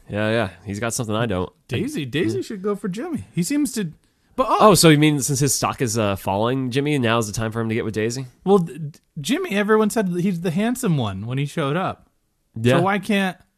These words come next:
Speaker 1: And, and Jimmy en-, envies Thomas now going to, to America.
Speaker 2: Yeah. And they
Speaker 1: Yeah.
Speaker 2: have, it's weird how they resolve conflict in Downton Abbey.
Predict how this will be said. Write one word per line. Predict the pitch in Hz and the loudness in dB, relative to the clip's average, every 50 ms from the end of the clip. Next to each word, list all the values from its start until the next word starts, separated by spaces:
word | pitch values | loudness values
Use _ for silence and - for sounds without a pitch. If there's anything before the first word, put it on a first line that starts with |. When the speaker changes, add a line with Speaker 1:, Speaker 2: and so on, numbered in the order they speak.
| _ _ - | _ _ -6
Speaker 1:
And, | - 120 135 | 0 2 2
and | 135 170 170 156 151 135 | 4 4 4 2 2 0
Jimmy | 117 151 190 196 147 | 0 0 2 2 2
en-, | 160 156 - | 2 0 0
envies | - 127 123 135 127 107 | -2 -2 0 0 -2 -2
Thomas | - - 113 139 143 - - | -2 -4 -6 -4 -4 -4 -4
now | 107 104 | -4 -2
going | 98 104 104 107 104 101 | 0 0 0 0 0 -2
to, | - 107 104 101 98 95 87 - | -2 -2 -2 -2 -2 -4 -6 -4
to | 104 92 92 | -4 -4 -2
America. | 92 98 107 123 131 - - 101 113 - | -2 0 0 -2 -2 -2 -4 -4 -4 -6
Speaker 2:
Yeah. | - 117 - 233 311 349 277 175 - - _ _ _ - | -10 -8 -6 -6 -4 -4 -6 -6 -8 -12 _ _ _ 0
And | 165 175 175 | 4 4 6
they | 202 269 | 6 6
Speaker 1:
Yeah. | - 330 | 4 4
Speaker 2:
have, | 339 330 208 170 - - - _ _ - | 2 2 2 -2 -4 -6 -12 _ _ -2
it's | 339 294 - - | -2 -2 0 -2
weird | 160 147 151 170 190 214 233 247 254 269 247 247 _ _ _ _ _ _ _ _ _ _ _ _ _ - | -4 0 0 0 2 2 0 0 0 -2 -2 -6 _ _ _ _ _ _ _ _ _ _ _ _ _ -20
how | - - - 170 160 175 190 202 202 202 196 190 - _ _ _ _ _ _ - | -16 -8 -4 -2 2 2 2 2 2 2 0 -2 -4 _ _ _ _ _ _ -12
they | 151 139 151 156 151 147 143 143 | -4 -2 0 2 2 2 0 0
resolve | 143 135 135 123 113 131 127 131 131 127 113 120 170 _ _ _ - - _ _ _ _ - | -2 0 -2 0 0 0 0 2 0 0 -2 -6 -14 _ _ _ -20 -20 _ _ _ _ -16
conflict | - - 143 127 123 123 - - 110 101 98 _ _ - | -6 -2 0 0 0 -2 -4 -6 -8 -8 -8 _ _ -8
in | 143 123 117 | -6 -4 -4
Downton | 110 110 110 107 104 104 | -2 -4 -4 -4 -6 -8
Abbey. | 101 104 98 95 101 107 110 | -8 -8 -10 -10 -12 -14 -16